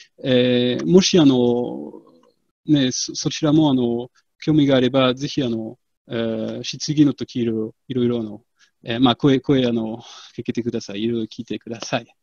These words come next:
はい。で、まあ、それで皆さん、あの、今日は、まあ、吸ってくれてありがとうございました。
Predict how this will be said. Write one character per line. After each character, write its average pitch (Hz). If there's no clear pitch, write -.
は 160
い。 120
で、 160
ま 170
あ、 156
そ -
れ 147
で 151
皆 143
さ 143
ん、 127
あ 127
の、 127
今 120
日 -
は、 135
ま 120
あ、 117
吸 -
っ -
て 135
く 135
れ 127
て 135
あ 131
り 123
が 123
と 127
う 123
ご 123
ざ 123
い 123
ま 127
し -
た。 156